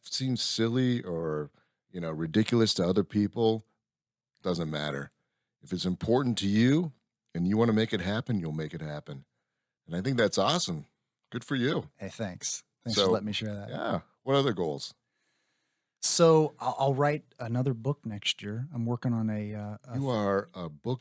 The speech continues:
Speaker 1: writing machine.
Speaker 2: Yeah, I think, um, I just think it's gonna be my way to, to, uh, help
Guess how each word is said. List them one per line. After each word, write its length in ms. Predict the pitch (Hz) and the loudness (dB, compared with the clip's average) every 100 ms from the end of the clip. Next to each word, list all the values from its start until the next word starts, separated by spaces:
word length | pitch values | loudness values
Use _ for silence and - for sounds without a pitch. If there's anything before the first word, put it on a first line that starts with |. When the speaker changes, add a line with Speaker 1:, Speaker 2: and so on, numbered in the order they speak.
| 104 | -2
Speaker 1:
writing 380 | 101 104 101 | -2 -2 -2
machine. 600 | 82 80 - 131 135 78 - - | -4 -4 -2 -2 -2 -4 -10 -4
Speaker 2:
Yeah, 300 | 139 139 131 | 0 0 -2
I 80 | |
think, 340 | 143 202 190 - _ - | -2 -2 -2 -6 _ -6
um, 480 | 135 120 110 101 - _ - | -2 0 -2 -4 -10 _ -12
I 60 | 139 | -4
just 240 | 147 - | -2 0
think 160 | 139 131 | 0 -2
it's 140 | 127 | -4
gonna 160 | - 117 | -4 -2
be 140 | 110 | -2
my 360 | 110 110 110 120 | -2 -2 -4 -4
way 440 | 120 117 113 113 110 | -4 -4 -4 -8 -10
to, 320 | - 110 101 - _ | -12 -10 -10 -12 _
to, 460 | - 113 107 101 104 | -10 -6 -6 -10 -14
uh, 280 | 110 98 95 107 _ _ _ - | -12 -10 -12 -18 _ _ _ -10
help 320 | 127 127 | -6 -6